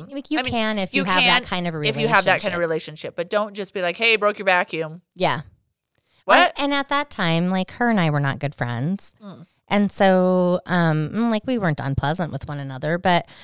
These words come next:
Speaker 1: I was just kind of like, "Why wouldn't you just
Speaker 2: Right.
Speaker 1: let me know that?"
Speaker 2: Right.
Speaker 1: Because I'm coming to work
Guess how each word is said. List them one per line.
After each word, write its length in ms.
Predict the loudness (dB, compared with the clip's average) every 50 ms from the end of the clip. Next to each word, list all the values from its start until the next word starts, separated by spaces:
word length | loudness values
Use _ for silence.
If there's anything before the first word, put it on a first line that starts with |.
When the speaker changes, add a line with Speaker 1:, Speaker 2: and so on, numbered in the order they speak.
| -20 -10 -4 -2
Speaker 1:
I 140 | 0 0
was 200 | 0 -2 -6 -6
just 180 | -6 -8 -10 -6
kind 180 | -4 -2 0 0
of 80 | 0 0
like, 200 | 0 -2 -2 -4
"Why 420 | -10 -6 0 2 2 4 4 2
wouldn't 540 | 0 0 -2 -2 0 0 -2 -2 -2 -2 -2
you 640 | -2 0 0 0 0 -2 -2 -4 -4 -6 -6 -8 -10 -14 _ -18 -8
just 840 | -4 -2 0 2 2 2 0 -2 -4 -6 -8 -8 -10 -10 -14 -16 _ _ _ _ _ _ _ _ _ _ _ -12
Speaker 2:
Right. 440 | -12 -12 -12 _ -20 -20 -20 -20 _ _ _ _ _ _ _
Speaker 1:
let 220 | 0 2 2 4 4
me 120 | 2 0
know 240 | 2 2 4 2 2 2
that?" 420 | 2 0 0 0 -2 -4 -8 _ _ _ _
Speaker 2:
Right. 200 | -18 -18 -16 -12 -10
Speaker 1:
Because 460 | -10 -8 -4 -2 -2 -2 -2 -2 -6 -6 0 2
I'm 340 | 2 2 2 0 -6 -8
coming 360 | -8 -6 -4 -2 0 0 2 0
to 80 | 0 -2
work 380 | -2 -2 -2 -2 -4 -4 -8